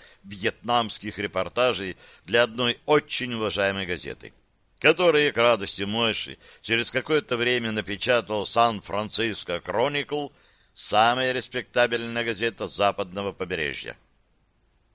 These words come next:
«Бизнес, мистер Горцман», — сказал Ли, — «поскольку вы показались нам перспективным автором,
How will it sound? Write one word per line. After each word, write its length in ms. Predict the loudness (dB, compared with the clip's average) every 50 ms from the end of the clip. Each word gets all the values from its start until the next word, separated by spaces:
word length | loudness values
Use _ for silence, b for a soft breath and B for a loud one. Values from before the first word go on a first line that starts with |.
| _ _
«Бизнес, 800 | -10 -4 0 0 2 2 2 0 0 0 2 2 2 2 0 -4
мистер 480 | -4 -4 -4 -4 -2 0 0 0 2
Горцман», — 580 | 2 4 4 4 2 0 -6 -10 -10 -10 -12 -12 -16 _ _
сказал 440 | -16 -8 -4 -2 0 0 0 0 -2
Ли, — 260 | -4 -8 -10 -14 -16 b b b b b b b b
«поскольку 520 | b 0 0 2 2 0 0 0 0 -2 0
вы 200 | 0 0 0 -2
показались 680 | -2 -2 -2 0 0 0 2 2 2 2 0 -2 0
нам 240 | 2 4 4 2 0 -4
перспективным 880 | -6 -10 -8 -6 -8 -8 -6 -6 -8 -6 -6 -6 -6 -6 -6 -8 -10 -12 _
автором, 580 | -2 -2 -2 0 -2 -2 -2 -2 -2 -2 -4